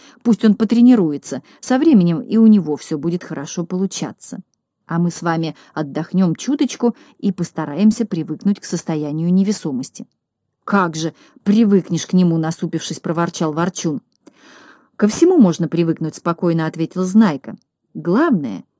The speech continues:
это не обращать на невесомость внимания. Если кому-нибудь покажется, что он падает вниз или переворачивается вверх ногами,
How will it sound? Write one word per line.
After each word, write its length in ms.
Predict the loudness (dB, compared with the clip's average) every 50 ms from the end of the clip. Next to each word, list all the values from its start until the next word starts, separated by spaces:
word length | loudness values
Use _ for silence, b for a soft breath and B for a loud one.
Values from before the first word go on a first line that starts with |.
| _ _
это 220 | -6 -4 0 2
не 140 | 2 4 4
обращать 640 | 2 2 0 -2 -2 -2 -2 -2 -2 -2 -2 -6 -6
на 140 | 0 2 4
невесомость 680 | 4 4 2 0 -4 -6 -4 -2 0 2 0 0 -2 -4
внимания. 680 | 2 2 4 4 4 2 2 0 -6 -8 -8 -10 -12 -16 _ _ _ _ _ _ _ _ _ -2
Если 300 | -2 -2 0 0 -2 -2
кому-нибудь 540 | 0 2 2 4 2 2 0 -2 -4 -4
покажется, 640 | _ -2 -2 -2 -2 -6 -6 -6 -10 -12 -14 -14 -14
что 180 | -12 -8 -6 -4
он 140 | -4 -4 -4
падает 460 | -4 -6 -6 -6 -8 -10 -10 -10 -6
вниз 420 | 0 4 4 4 4 2 -4 -10 b b b b b b b
или 220 | 0 0 2 0
переворачивается 1000 | 0 -4 -6 -8 -6 -4 -2 -2 -2 -2 -4 -6 -10 -10 -12 -12 -12 -12 -12 -10
вверх 360 | -10 -4 -4 -4 -4 -4 -8
ногами, 600 | -12 -12 -12 -8 -4 -2 2 2 2 2 0 -2